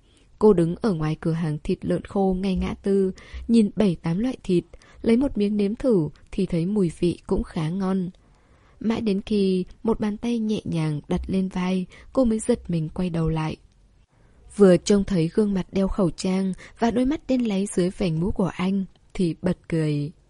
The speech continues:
"Anh muốn ăn cái này không? Chúng ta mua về khách sạn ăn nhé." Dưới ánh đèn ấm áp, nụ cười của cô vô cùng đẹp. Phản ứng đầu tiên của Kiểm Biên Lâm là tìm ví tiền,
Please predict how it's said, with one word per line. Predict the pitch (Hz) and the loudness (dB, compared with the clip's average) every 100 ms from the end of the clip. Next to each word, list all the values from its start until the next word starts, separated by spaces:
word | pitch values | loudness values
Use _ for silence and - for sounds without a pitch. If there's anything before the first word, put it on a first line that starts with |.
| _ _ _ _ _ - - | _ _ _ _ _ -20 -6
"Anh | - 208 196 | 0 2 2
muốn | 175 | 0
ăn | 208 | 0
cái | 196 226 | -2 -2
này | 214 | -2
không? | 175 190 196 175 - - | -2 -2 -2 -6 -10 -6
Chúng | - 226 | -2 0
ta | 240 233 | 0 0
mua | 226 226 | 2 2
về | 180 | 0
khách | 196 262 | -2 -4
sạn | - 226 | -4 -6
ăn | - 190 | -2 -2
nhé." | 196 220 269 - _ _ _ _ _ _ _ _ _ - | 0 0 -2 -8 _ _ _ _ _ _ _ _ _ -20
Dưới | - 180 170 | 4 6 6
ánh | 170 175 | 2 0
đèn | 190 | 0
ấm | - 165 | 0 -2
áp, | - 247 - - - | -2 -2 -2 -6 -8
nụ | 262 240 | -2 0
cười | - 208 | 2 2
của | - 165 | 2 0
cô | - 196 196 196 190 - | 0 0 2 0 -4 2
vô | 240 156 | 4 4
cùng | 180 160 143 | 0 0 0
đẹp. | 160 - - _ _ _ _ _ - - | -2 -4 -12 _ _ _ _ _ -20 -20
Phản | - 208 | -2 0
ứng | 170 175 | 2 0
đầu | 202 | 0
tiên | 180 196 185 185 | 2 2 2 2
của | 165 | -2
Kiểm | - 160 | 0 -2
Biên | 185 190 | 0 0
Lâm | 185 185 190 170 - | 0 0 -2 -4 -10
là | 190 185 175 | -4 -2 -2
tìm | - 180 165 | -2 0 0
ví | 165 165 - | 0 -2 0
tiền, | 180 160 151 | 2 2 0